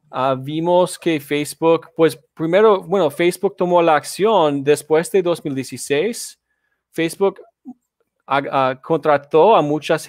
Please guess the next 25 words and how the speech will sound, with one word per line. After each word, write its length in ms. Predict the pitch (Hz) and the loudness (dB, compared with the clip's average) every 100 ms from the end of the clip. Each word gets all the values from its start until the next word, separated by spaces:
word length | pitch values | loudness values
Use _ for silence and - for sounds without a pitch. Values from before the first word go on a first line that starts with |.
| 165 | -8
mucha 300 | 151 147 156 | -8 -4 -4
gente 420 | 147 147 170 160 | -4 -6 -6 -6
como 280 | 156 135 127 | -6 -4 -2
yo 420 | 127 139 226 285 _ | 2 2 0 -6 _
en 120 | 143 | -6
los 80 | 135 | -6
Estados 400 | - 143 143 139 | 0 0 0 -6
Unidos 500 | 143 190 160 139 139 | -4 0 2 0 -4
para 560 | _ 135 131 127 123 - _ _ _ | _ 0 2 0 0 -4 _ _ _
moderar 560 | 147 147 139 135 135 | -2 4 4 4 0
contenido. 720 | 139 135 123 131 214 139 - - _ _ _ _ _ | -2 -6 -4 -4 -4 -6 -10 -20 _ _ _ _ _
Y 280 | 139 135 135 | -2 -2 -2
antes 420 | 147 165 220 208 | -4 2 2 2
de 220 | 180 160 | 2 2
dos-, 280 | 143 151 151 180 | 4 2 2 -10
dos 280 | 208 151 | -2 -2
mil 80 | 151 | 0
dieciséis 720 | 131 123 - 247 247 151 - | -6 -8 -10 -2 0 0 -4
no 160 | 151 160 | -6 -2
había 380 | 160 160 165 156 | -2 0 -2 0
tantas 320 | 151 147 151 | -4 -2 -6
personas 480 | 135 139 147 147 139 | -6 -4 -2 -2 -4
en 60 | |
Estados 440 | 131 - 127 123 120 | -10 -4 -4 -4 -6
Unidos. 640 | 120 151 165 139 139 - | -6 0 2 2 -2 -20